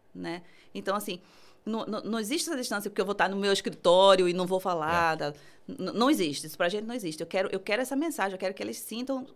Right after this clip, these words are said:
Speaker 1: confortáveis, que nós estamos ali pra ele, tanto quanto eles vão estar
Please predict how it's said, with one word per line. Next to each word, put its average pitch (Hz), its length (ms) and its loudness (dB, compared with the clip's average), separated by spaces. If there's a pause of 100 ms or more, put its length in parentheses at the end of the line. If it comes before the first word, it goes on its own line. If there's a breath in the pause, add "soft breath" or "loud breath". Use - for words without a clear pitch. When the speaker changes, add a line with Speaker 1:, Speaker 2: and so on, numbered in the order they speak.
(140)
Speaker 1:
confortáveis, 220 720 -4
que - 80 -14
nós 196 180 -6
estamos 214 300 -8
ali 196 180 -6
pra 196 160 -2
ele, 175 240 -4 (440 soft breath)
tanto 180 280 -4
quanto 175 280 -8
eles 175 100 -6
vão 185 140 -10
estar 160 260 -8